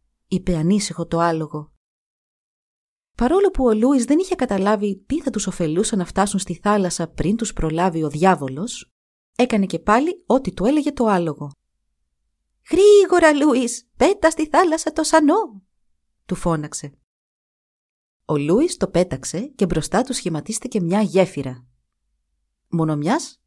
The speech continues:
το άλογο και ο αναβάτης του κάλπασαν επάνω της και καθώς προχωρούσαν, η γέφυρα πίσω τους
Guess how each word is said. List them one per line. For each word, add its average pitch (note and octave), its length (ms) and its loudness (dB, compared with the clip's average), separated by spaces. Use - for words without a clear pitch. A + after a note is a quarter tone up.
το D3 140 0
άλογο D#3+ 360 2
και D3+ 140 -6
ο C#3+ 60 -4
αναβάτης C#3+ 600 -4
του C4 180 -8
κάλπασαν F#3+ 480 -2
επάνω E3 400 -2
της - 400 -14
και - 120 -8
καθώς F#3+ 300 -4
προχωρούσαν, A#3 760 0
η G3 80 -4
γέφυρα G#3 420 0
πίσω C4+ 260 -4
τους - 360 -6